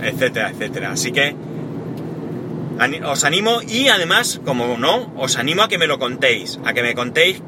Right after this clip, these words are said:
qué habéis rescatado y con quién lo habéis disfrutado y cómo fue esa experiencia. Y lo podéis hacer, como siempre, arroba S Pascual o S Pascual arroba S Pascual punto es.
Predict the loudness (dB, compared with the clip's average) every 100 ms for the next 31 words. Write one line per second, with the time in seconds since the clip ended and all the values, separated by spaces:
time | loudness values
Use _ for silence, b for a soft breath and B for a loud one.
0 | 2 4 4 2 -2 -4 -2 2 4 2
1 | 0 -6 -10 -10 -8 -8 -8 -4 0 2
2 | 2 -2 -4 -2 0 2 2 2 -4 -8
3 | 0 2 2 0 -4 -4 2 4 4 0
4 | 0 0 0 -4 -10 -2 4 4 4 4
5 | 4 4 0 2 4 4 2 -2 2 2
6 | 4 2 2 4 2 2 -6 -2 0 0
7 | 2 2 2 -4 -4 -8 -6 2 2 4
8 | 2 2 0 -2 0 4 4 4 -4 B
9 | B B B 0 2 2 0 0 0 0
10 | 0 2 4 2 2 2 2 0 0 0
11 | 2 2 2 -2 2 2 0 -4